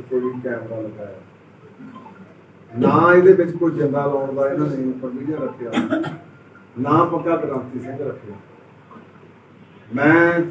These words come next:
ਸਾਰੇ ਪਿੰਡ ਵਾਸੀਆਂ ਨੂੰ ਨਿਮਰਤਾ ਸਹਿਤ ਹੱਥ ਜੋੜ ਕੇ ਬੇਨਤੀ ਕਰਦਾ, ਸਤਿਗੁਰ ਦੀ ਜਾਤ ਜੋਤ ਆ, ਆਪਾਂ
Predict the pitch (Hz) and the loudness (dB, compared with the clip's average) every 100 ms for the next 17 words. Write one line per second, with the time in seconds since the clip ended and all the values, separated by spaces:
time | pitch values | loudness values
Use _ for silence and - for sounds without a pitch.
0 | - 151 156 160 - 143 143 143 139 151 | -6 -2 2 2 2 -4 -2 -2 -2 -2
1 | 151 151 143 131 127 139 139 139 135 - | 2 2 0 -4 -6 -6 -6 -8 -8 -12
2 | 123 120 117 127 123 117 120 117 110 - | -6 -6 -6 -8 -8 -10 -12 -12 -12 -14
3 | - - - - - - - - - - | -20 -20 -20 -20 -20 -20 -20 -20 -20 -20
4 | - - - - - 135 139 151 151 170 | -20 -20 -20 -20 -8 -6 -2 -2 -2 -2
5 | 151 - 131 - 139 127 123 131 135 135 | 0 0 0 -4 -6 -4 -2 -4 -6 -6
6 | - - - - - - - - - - | -8 -20 -20 -20 -20 -20 -20 -20 -20 -20
7 | - - 139 - 160 160 | -14 -4 -4 0 2 2